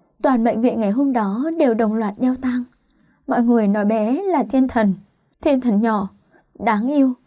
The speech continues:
xinh đẹp nhất. Qua ngày hôm sau,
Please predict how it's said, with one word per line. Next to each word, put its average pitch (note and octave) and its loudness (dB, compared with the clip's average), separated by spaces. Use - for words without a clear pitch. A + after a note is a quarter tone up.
xinh B3+ 2
đẹp G#3+ 2
nhất. D#4 2
Qua B3 2
ngày A#3 0
hôm A#3 0
sau, B3+ 0